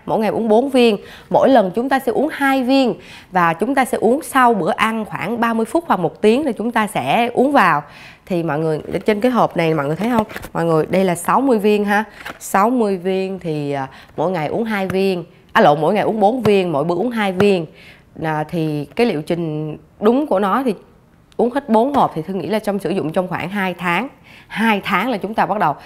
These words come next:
Thư uống nửa liệu trình thôi, rồi là Thư đã thấy nó, nó thay đổi rồi. Và khi mà uống hai tháng thì mọi người sẽ được kết quả như mong đợi. Còn muốn bạn nào mà muốn mà mình cứ giữ hoài, tức là mình cứ giữ nội tiết tố mình như thế, mình cứ giữ cái size mình càng ngày càng tăng thì mình cứ uống thường xuyên thôi,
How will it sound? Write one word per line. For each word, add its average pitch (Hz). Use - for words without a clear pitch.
Thư 262
uống 294
nửa 160
liệu 180
trình 170
thôi, 175
rồi 160
là 160
Thư 202
đã 165
thấy 233
nó, 285
nó 247
thay 202
đổi 185
rồi. 196
Và 156
khi 208
mà 196
uống 202
hai 233
tháng 214
thì 254
mọi 139
người 147
sẽ -
được 175
kết 247
quả 175
như 214
mong 202
đợi. 135
Còn 185
muốn 302
bạn 165
nào 190
mà 180
muốn 247
mà 294
mình 202
cứ 285
giữ 226
hoài, 214
tức 294
là 240
mình 190
cứ 269
giữ 214
nội 170
tiết 269
tố 254
mình 285
như 226
thế, 247
mình 202
cứ 240
giữ 208
cái 302
size 240
mình 202
càng 190
ngày 185
càng 185
tăng 233
thì 233
mình 202
cứ 254
uống 311
thường 277
xuyên 262
thôi, 262